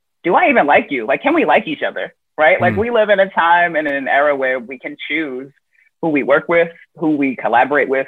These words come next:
Speaker 1: who we wanna be around. And, and the why you care part really sets the tone for you to build a meaningful connection with someone. And I also always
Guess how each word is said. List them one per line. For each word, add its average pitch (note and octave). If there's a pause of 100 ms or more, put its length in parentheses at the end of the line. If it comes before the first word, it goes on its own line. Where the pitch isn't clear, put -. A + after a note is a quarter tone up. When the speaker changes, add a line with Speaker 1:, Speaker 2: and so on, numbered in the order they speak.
Speaker 1:
who D#3
we C#3+
wanna B2+
be B2
around. D3
And, A#2+
and A#2+ (440)
the C#3+
why D3
you D3+
care D3
part A#2
really C3+
sets A#2
the A#2+
tone B2+
for B2
you A#2
to A#2
build B2 (140)
a B2
meaningful B2+
connection A#2
with A#2
someone. A#2+ (160)
And B2+ (560)
I C#3+ (100)
also F3+
always C3